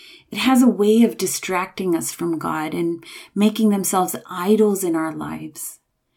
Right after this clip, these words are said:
And it may be so subtle that we don't even know it's happening. There are many obvious idols like money, power, work, social media, possessions, et cetera. However, we form gods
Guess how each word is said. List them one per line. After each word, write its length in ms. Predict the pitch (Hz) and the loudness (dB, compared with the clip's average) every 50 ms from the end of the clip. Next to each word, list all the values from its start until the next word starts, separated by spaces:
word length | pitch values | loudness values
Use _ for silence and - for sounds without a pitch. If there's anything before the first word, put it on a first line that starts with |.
| _ _ _ _ _ _ _ _ _ _ _ _ _ _ | _ _ _ _ _ _ _ _ _ _ _ _ _ _
And 120 | 233 233 240 | 8 8 10
it 100 | 240 214 | 10 10
may 160 | 240 247 254 | 8 8 10
be 140 | 240 247 240 | 8 8 8
so 220 | - - 240 240 | 6 4 2 2
subtle 540 | 240 - - - 196 220 247 254 202 160 165 | 2 2 0 0 2 2 2 2 0 -2 -2
that 220 | 175 - - - | -4 -6 -6 -6
we 180 | - 185 196 196 | -6 -6 -6 -6
don't 240 | 185 202 196 208 208 | -4 -4 -2 -2 -2
even 200 | 208 202 190 180 | -2 -2 -2 -2
know 180 | 175 180 190 | -2 -4 -4
it's 140 | 196 196 - | -6 -8 -8
happening. 720 | - - 185 190 202 - - - 147 151 - 160 170 160 _ _ _ _ _ _ _ _ _ _ _ - | -6 -4 -4 -4 -4 -4 -6 -4 -4 -4 -6 -6 -10 -12 _ _ _ _ _ _ _ _ _ _ _ -2
There 160 | - 185 165 | 0 0 2
are 60 | 160 | 2
many 400 | 160 165 165 165 - - 175 170 - | 2 2 2 2 2 0 0 0 -2
obvious 540 | - 151 156 214 240 262 247 208 - - - | -2 0 2 4 6 6 6 4 2 0 -4
idols 500 | 131 160 156 151 160 156 180 185 - - | -4 -4 -4 -4 -4 -4 -4 -4 -4 -6
like 320 | 160 156 151 151 - - - - - - - - _ _ | -4 -4 -6 -6 -8 -12 -20 -20 -20 -20 -20 -20 _ _
money, 640 | - 180 180 175 175 175 170 170 165 165 170 165 - | 0 2 4 6 6 6 6 6 4 4 0 -2 -2
power, 500 | - 170 170 170 160 160 160 160 160 160 | -2 0 2 2 2 0 0 -2 -2 -2
work, 420 | 156 165 175 165 160 160 - - | 0 0 2 0 0 -2 -4 -8
social 420 | - - - 170 170 170 - 165 160 | -6 -2 -2 -2 -2 -2 -2 -2 -2
media, 580 | 160 160 160 160 151 160 160 160 156 156 143 143 | 0 0 -2 -2 -4 -6 -6 -6 -6 -8 -8 -6
possessions, 1040 | - 160 143 139 160 147 180 - - - 143 151 160 165 160 165 170 170 - - - - - - - - _ _ _ _ _ | -6 -6 -4 -4 -4 -4 -4 -6 -6 -4 -4 -2 -2 -2 -2 -4 -4 -6 -10 -14 -18 -20 -20 -20 -20 -20 _ _ _ _ _
et 140 | - 147 - | -12 -10 -8
cetera. 680 | - - 180 170 - - - 147 147 160 180 190 - - - _ - | -6 -6 -6 -6 -6 -6 -6 -4 -4 -4 -4 -6 -8 -12 -18 _ -8
However, 680 | 175 185 208 202 202 202 196 190 196 196 196 196 202 - _ _ _ _ | -4 -2 -2 0 0 -2 -2 -2 -2 -2 -2 -4 -6 -12 _ _ _ _
we 240 | - 202 196 226 262 | -6 0 2 2 2
form 400 | 254 - - 240 240 240 226 196 | 2 2 4 6 6 6 6 4
gods 580 | 190 185 180 185 196 202 196 190 - - - | 0 -4 -6 -4 -4 -4 -4 -6 -8 -10 -12